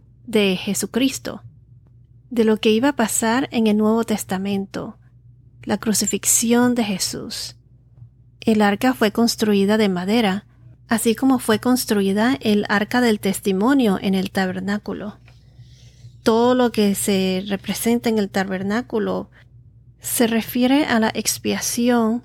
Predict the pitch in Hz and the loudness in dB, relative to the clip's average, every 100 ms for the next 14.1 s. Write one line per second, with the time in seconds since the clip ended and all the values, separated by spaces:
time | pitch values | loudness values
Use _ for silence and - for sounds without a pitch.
0 | - - 240 240 233 233 226 226 - 254 | -12 -2 2 4 4 4 4 2 0 2
1 | 262 277 294 - 262 233 208 - 285 330 | 4 4 4 2 0 2 0 0 -2 0
2 | - 226 208 - 202 185 - - - _ | 0 2 2 -2 -6 -6 -8 -10 -14 _
3 | - 220 214 202 190 190 254 269 220 208 | 0 2 4 2 2 2 0 0 -2 -2
4 | - 196 - - 262 254 220 180 - - | -4 -8 -6 0 2 4 2 0 -4 -10
5 | - 208 202 175 - - - - - - | -10 -6 -4 -4 -6 -6 -8 -10 -18 -20
6 | - - - - - _ - 233 233 214 | -20 -20 -20 -20 -20 _ -4 -2 0 0
7 | - 269 - 302 - 233 - 208 202 214 | 0 0 2 2 2 -2 0 0 2 2
8 | 247 262 - - - 226 233 214 208 202 | 2 0 -6 -14 -4 -2 -2 0 0 0
9 | 220 262 320 - 220 202 202 - 214 185 | 0 -2 -4 -4 -2 2 0 -2 -4 -6
10 | - 185 190 190 202 - - - - - | -8 -8 -8 -8 -10 -8 -6 -6 -8 -20
11 | - - - - - _ - - - - | -20 -20 -20 -20 -20 _ -20 -20 -20 -20
12 | - - - 247 226 233 220 214 277 294 | -20 -20 -4 0 0 2 0 0 -2 -4
13 | 226 214 220 214 269 277 262 202 185 196 | -2 -4 -4 -6 0 2 2 2 -2 -4
14 | 254 | -6